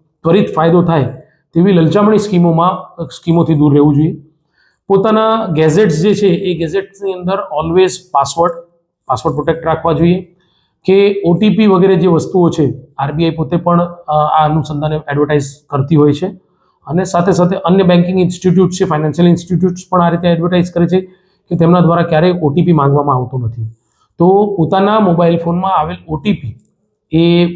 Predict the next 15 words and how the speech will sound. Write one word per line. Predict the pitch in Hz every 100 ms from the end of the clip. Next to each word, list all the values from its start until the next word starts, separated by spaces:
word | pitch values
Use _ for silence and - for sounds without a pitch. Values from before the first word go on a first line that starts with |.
| -
બેંક | 135 139 151
પણ | - 214
માંગતી | 208 196 208
ન | 208
હોય | 208 202
ત્યારે | 202 196
કોઈ | 196
ત્રાહિત | 190 160 175
વ્યક્તિને | 175 175 175
શેર | - 139
ન | 135 123
કરવો | 117 107 107
જોઈએ. | 104 110 110 _ _ _ _ _ _
સાથોસાથ | - 170 180 208 208 175 165
ડિજિટલ | 165 180 208 214